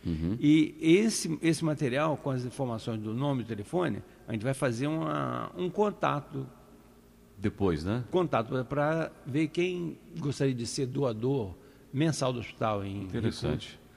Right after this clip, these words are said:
Speaker 1: Beleza.
Speaker 2: Aí, mas totalmente
Speaker 1: Sem compromisso
Speaker 2: sem
Speaker 1: nenhum,
Speaker 2: compromisso
Speaker 1: né?
Speaker 2: nenhum,
Speaker 1: Não é
Speaker 2: claro.
Speaker 1: que você, você com-, você colocou o seu nome lá e você vai
Speaker 2: Não,
Speaker 1: Não,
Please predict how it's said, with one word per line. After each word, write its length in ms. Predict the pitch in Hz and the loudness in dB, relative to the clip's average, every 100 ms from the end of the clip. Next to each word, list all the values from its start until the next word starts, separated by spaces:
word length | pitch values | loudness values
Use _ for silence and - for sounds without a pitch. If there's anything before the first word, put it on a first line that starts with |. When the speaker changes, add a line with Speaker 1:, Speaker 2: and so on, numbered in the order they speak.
| - | -10
Speaker 1:
Beleza. 400 | 85 82 76 76 | -6 -2 -2 -2
Speaker 2:
Aí, 60 | 110 | 0
mas 160 | 120 | 0
totalmente 760 | 147 151 160 151 175 - 180 170 131 - - | 0 2 4 4 2 0 -2 -2 -6 -12 -10
Speaker 1:
Sem 220 | - 160 165 | 6 6 8
compromisso 440 | 156 120 131 143 | 6 4 2 2
Speaker 2:
sem 80 | 160 | 4
Speaker 1:
nenhum, 140 | 98 78 | 4 4
Speaker 2:
compromisso 260 | 82 98 | 2 0
Speaker 1:
né? 40 | 151 | -2
Speaker 2:
nenhum, 120 | 139 | 2
Speaker 1:
Não 140 | - | 6
é 60 | - | 6
Speaker 2:
claro. 80 | 107 | 6
Speaker 1:
que 60 | |
você, 100 | 165 | 0
você 180 | 160 156 | 2 2
com-, 220 | - 147 | 4 2
você 200 | 110 - | 4 2
colocou 360 | 131 131 - 127 | 6 6 6 4
o 20 | |
seu 180 | - 110 | 6 6
nome 240 | 101 104 | 8 6
lá 260 | 92 95 135 | 6 4 4
e 100 | 160 | 2
você 120 | - | 2
vai 180 | 147 147 - - - - | 4 4 2 -14 -12 -4
Speaker 2:
Não, 400 | 190 202 185 165 | 0 4 4 4
Speaker 1:
Não, 280 | 214 185 | 4 4